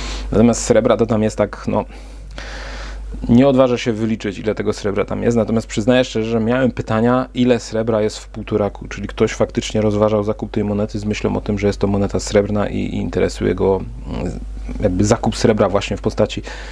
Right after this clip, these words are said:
monet historycznych. No to się absolutnie mija z celem, tak? Te monety mają tylko i wyłącznie wartość numizmatyczną, wartość historyczną, nie są to monety ty-, czysto, mm, srebrne i tak trzeba na nie patrzeć, czyli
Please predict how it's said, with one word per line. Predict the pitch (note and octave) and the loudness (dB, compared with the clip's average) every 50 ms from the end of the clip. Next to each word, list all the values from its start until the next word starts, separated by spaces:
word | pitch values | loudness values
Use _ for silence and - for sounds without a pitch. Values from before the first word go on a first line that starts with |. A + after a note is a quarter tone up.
| - - - - - - G#2 | -14 -14 -12 -12 -6 -2 2
monet | G2+ G#2+ G#2 G#2 G2+ G2 | 2 4 4 4 2 0
historycznych. | - - - - G#2 F#2 - - F#2+ G2 | -2 -6 -4 -2 -2 -2 0 0 0 0
No | B2 | 2
to | C3 - - | 2 2 2
się | - D#3 | 2 2
absolutnie | D3 - - E3 D#3 D#3 - D3+ | 0 2 2 2 2 2 2 2
mija | C#3+ C#3 C3 A#2 | 2 2 2 2
z | - | 2
celem, | - C3 A2+ G#2+ F#2+ | 2 2 2 2 0
tak? | G#2+ A2+ - | -4 -6 -6
Te | - A2+ | -4 -4
monety | G#2+ A2+ A2+ A2+ - - G#2 - - - - - - - - - - - - - | -2 -2 -2 0 0 -2 -4 -4 -6 -12 -16 -14 -14 -14 -14 -14 -14 -12 -6 0
mają | A2 A2 A2 G#2+ G#2+ G#2+ G2+ | 2 4 4 4 4 2 2
tylko | - - C#3 C3 - A#2 | 2 0 0 2 2 0
i | A2 | 2
wyłącznie | G#2 A2 A2+ - - A2 G#2 | 2 0 0 0 -2 0 0
wartość | G#2 G#2+ - - G2+ F#2 G2+ | 2 2 0 0 -6 -8 -4
numizmatyczną, | G#2 G#2 G2+ F#2 F#2+ G2 F#2+ - A#2 - - A2 G2 | -2 -2 -2 -2 -2 -2 -2 0 -2 0 0 -2 0
wartość | F#2+ G2 - - F#2+ - - | 0 -2 -2 -4 -6 -6 -6
historyczną, | - - - - F#2+ G2 G#2+ - A2 G2+ | -6 -4 -2 0 0 0 0 0 0 2
nie | G2 G#2+ A#2 | 2 2 2
są | A2+ - A2+ G#2 | 2 2 -2 -2
to | - - G#2 G2+ G2+ G2+ A#2 | -2 0 0 2 2 0 0
monety | G#2 G#2 G2+ G#2 G2 - G#2 F#2+ - - - | 0 0 0 0 0 -2 -4 -8 -8 -4 -2
ty-, | A2+ G#2 - - - | -2 -2 -2 -4 -2
czysto, | - - A#2+ - - - G#2+ G#2 G2 G2+ A#2+ - - - | 0 0 0 0 2 0 0 0 -2 -6 -12 -12 -12 -10
mm, | F#2 F#2+ | -10 -10
srebrne | - - - G2+ G2 G#2 A2 A#2+ C3 C#3+ - - - - - - - - - - - - - - | -6 -2 2 4 4 4 4 2 0 -2 -4 -8 -12 -14 -14 -14 -14 -14 -14 -14 -14 -8 0 2
i | D3 C#3+ - - - - - - - - - - - - - | 4 4 4 2 -2 -8 -12 -12 -10 -10 -10 -10 -6 -2 0
tak | - - C#3+ - - - | 2 2 0 0 -4 -6
trzeba | - - - - A#2 A2 A2+ A2+ A2 | -4 0 2 4 4 6 4 4 4
na | A2 G#2+ G#2 G2+ | 4 2 2 2
nie | G#2 G2+ G2+ | 2 0 0
patrzeć, | - - G2 - - - - - | 0 -2 -2 -2 -4 -6 -10 -8
czyli | - - - G#2+ A2 A2 - | -8 -4 0 0 0 0 0